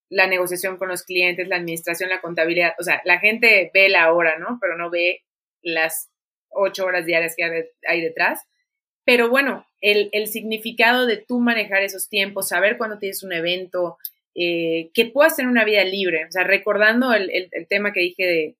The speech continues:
vi a mi papá empezar a disfrutar su vida. Mi papá es un, un médico muy reconocido en Mérida, pero trabajaba doble, eh, tenía su consultorio privado y aparte trabajaba en el imss. No me veía así,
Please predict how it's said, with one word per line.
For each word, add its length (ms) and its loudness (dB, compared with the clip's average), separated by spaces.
vi 180 2
a 60 4
mi 120 -2
papá 340 0
empezar 260 -4
a 40 2
disfrutar 340 -4
su 80 -10
vida. 140 -2
Mi 40 -12
papá 200 2
es 260 -2
un, 380 -12
un 600 -12
médico 720 -2
muy 260 -6
reconocido 460 -4
en 80 -6
Mérida, 360 0
pero 340 6
trabajaba 600 4
doble, 920 2
eh, 40 0
tenía 320 0
su 340 -4
consultorio 520 0
privado 340 4
y 60 2
aparte 320 0
trabajaba 420 -2
en 60 -4
el 120 -6
imss. 320 -10
No 240 -4
me 100 4
veía 300 2
así, 280 -8